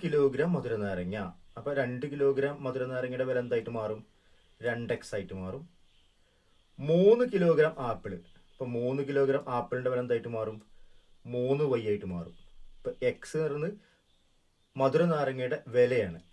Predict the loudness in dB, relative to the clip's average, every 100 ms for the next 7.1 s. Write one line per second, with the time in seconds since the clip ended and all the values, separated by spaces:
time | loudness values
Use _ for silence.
0 | _ _ _ _ -8 2 2 2 0 0
1 | 0 0 -4 -6 _ _ _ _ -2 -2
2 | -2 -2 -2 -2 -6 0 0 0 -2 -6
3 | -14 _ _ _ -2 2 2 2 0 2
4 | 2 2 0 0 0 -2 -2 -6 -6 -14
5 | -16 -18 -20 _ _ _ _ -8 -4 -2
6 | -2 -2 -2 -2 -2 -4 -6 -6 -6 -6